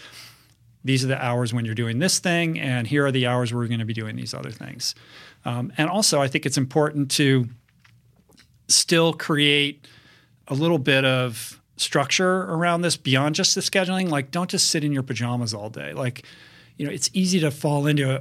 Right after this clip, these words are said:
a, a kind of depressive melancholy when you're at home all the time, and just getting dressed like you would for a normal work day, or just maintaining some of those practices, I think, are important in maintaining your sanity as well.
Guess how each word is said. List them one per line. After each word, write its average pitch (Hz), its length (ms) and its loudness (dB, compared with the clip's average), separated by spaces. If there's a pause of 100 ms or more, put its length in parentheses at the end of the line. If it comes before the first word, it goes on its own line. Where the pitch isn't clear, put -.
a, 131 80 0
a 127 60 0
kind 135 220 -4
of 117 120 -4
depressive 139 640 0
melancholy 127 800 2
when 123 140 2
you're 123 160 2
at 117 80 -2
home 196 220 4
all 127 120 4
the 117 100 -2
time, 117 460 -2 (440)
and 135 160 2
just 151 240 2
getting 175 240 2
dressed 147 480 2
like 131 180 -2
you 127 100 0
would 135 320 2
for 127 200 0
a 120 40 2
normal 131 320 2
work 123 300 0
day, 123 300 2
or 117 140 0
just 131 220 0
maintaining 147 540 2
some 139 260 2
of 147 80 0
those 131 280 2
practices, 165 800 -2
I 123 140 -4
think, 131 180 -4
are 123 80 -2
important 113 640 -6
in 107 300 -8
maintaining 117 500 -8
your 123 100 -8
sanity 67 540 -8
as - 160 -12
well. - 340 -14